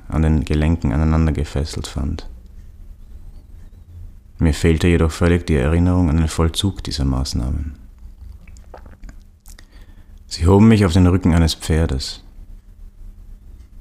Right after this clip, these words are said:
Ich konnte die Wärme des Tieres an meinen nackten Schenkel spüren,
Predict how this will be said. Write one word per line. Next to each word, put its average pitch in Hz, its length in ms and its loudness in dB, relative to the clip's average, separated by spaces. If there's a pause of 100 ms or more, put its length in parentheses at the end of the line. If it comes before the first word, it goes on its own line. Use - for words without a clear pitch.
(200)
Ich - 120 -14
konnte 92 260 0
die 90 140 4
Wärme 85 320 4
des 82 180 0
Tieres 90 460 2
an 80 120 2
meinen 82 160 4
nackten 82 320 0
Schenkel 80 360 0
spüren, 69 680 -4